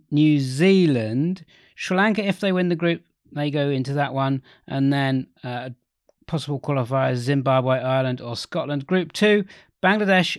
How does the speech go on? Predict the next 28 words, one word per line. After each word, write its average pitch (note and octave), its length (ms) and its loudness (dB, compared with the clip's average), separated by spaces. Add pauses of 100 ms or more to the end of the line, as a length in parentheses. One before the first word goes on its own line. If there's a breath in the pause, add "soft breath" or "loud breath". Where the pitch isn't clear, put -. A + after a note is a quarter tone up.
India, D#3+ 380 0
Pakistan, C#3+ 720 -4
South B2 320 -8
Africa, A#2+ 500 -8 (380 soft breath)
West C#3 260 -4
Indies, G#3+ 300 0
if G3 120 -2
they G3 140 0
win F#3+ 200 2
their F#3 120 0
group, F#3+ 300 -2
or, C3 300 -6 (520 loud breath)
uh, B2 120 -8
vice B2+ 280 -4
versa, C3+ 360 -4
Netherlands, E3 640 2
Namibia, D3 460 -2
or C#3 380 -2 (100)
U C#3+ 300 -4
A B2+ 160 -4
E. B2+ 320 -2
Now, B2 160 -4
the B2+ 60 -8
top - 420 -8
two D#3 400 -2 (340 soft breath)
from C3 280 -6
those D#3+ 360 4
groups B2 600 -8